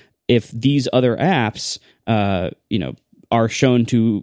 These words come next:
be violating people's privacy or anything like that. It's, like, some of the fallout from that could hit Apple on the way. So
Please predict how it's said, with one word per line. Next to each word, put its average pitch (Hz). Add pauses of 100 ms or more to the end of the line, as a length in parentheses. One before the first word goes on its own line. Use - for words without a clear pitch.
be 120
violating 113
people's 107
privacy 156
or 107
anything 107
like 107
that. -
It's, -
like, 120
some 143
of 117
the 110
fallout 151
from 113
that 104
could 135
hit 120
Apple 127
on 104
the 98
way. 107 (420)
So 117